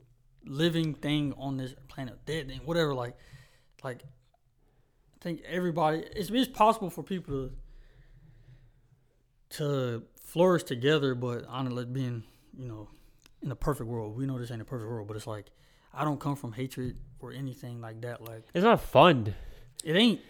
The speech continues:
Speaker 2: No, it, it hurts, and it, like, it's just, it's soul sucking if you hate.
Speaker 1: Yeah, exactly. It's a lot of, yeah, it's exhausting.
Speaker 2: Mm-hmm.
Speaker 1: So it's like, the things that I,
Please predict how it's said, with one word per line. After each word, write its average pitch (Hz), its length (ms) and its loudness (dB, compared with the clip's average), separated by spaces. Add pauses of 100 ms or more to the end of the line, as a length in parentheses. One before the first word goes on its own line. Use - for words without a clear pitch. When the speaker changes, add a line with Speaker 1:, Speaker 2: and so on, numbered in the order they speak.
(140)
Speaker 2:
No, 185 240 10
it, 143 140 6 (120)
it 156 120 2
hurts, - 640 8
and 120 140 4
it, - 240 0
like, 120 240 0 (260)
it's 120 120 -10
just, - 360 -6
it's 139 120 0
soul 151 180 10
sucking 120 340 6
if 110 140 2
you 113 100 2
hate. 135 360 2 (140)
Speaker 1:
Yeah, 175 180 0
exactly. 170 380 0
It's 170 100 0
a 156 60 0
lot 175 240 8
of, 170 120 2
yeah, 196 160 6
it's 190 200 2
exhausting. 151 720 2 (220)
Speaker 2:
Mm-hmm. 107 380 -12
Speaker 1:
So - 140 0
it's 156 100 0
like, 151 220 0 (460)
the 131 80 -8
things 202 260 6
that 165 100 8
I, 190 120 10